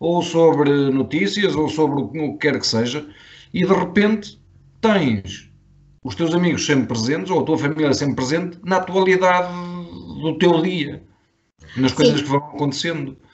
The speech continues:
Speaker 1: E isso, para mim, pá, faz-me crer que a mensagem faz sentido.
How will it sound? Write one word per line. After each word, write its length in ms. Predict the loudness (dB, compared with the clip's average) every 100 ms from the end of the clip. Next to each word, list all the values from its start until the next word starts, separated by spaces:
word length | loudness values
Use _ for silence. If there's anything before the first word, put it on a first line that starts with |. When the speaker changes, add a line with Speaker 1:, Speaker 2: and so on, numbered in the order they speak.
| -20 -20 _ _
Speaker 1:
E 240 | 4 6 6
isso, 180 | 2 0
para 140 | 2
mim, 440 | 2 2 -4 -10 -20 _ _ _
pá, 200 | -16 -16 _ _ _ _
faz-me 580 | -20 0 4 4 2 -4
crer 380 | -4 -4 -4 -6
que 140 | -8 -6
a 100 | -4
mensagem 480 | -4 -2 0 0
faz 180 | -2 -4
sentido. 380 | -4 -6 -8 -12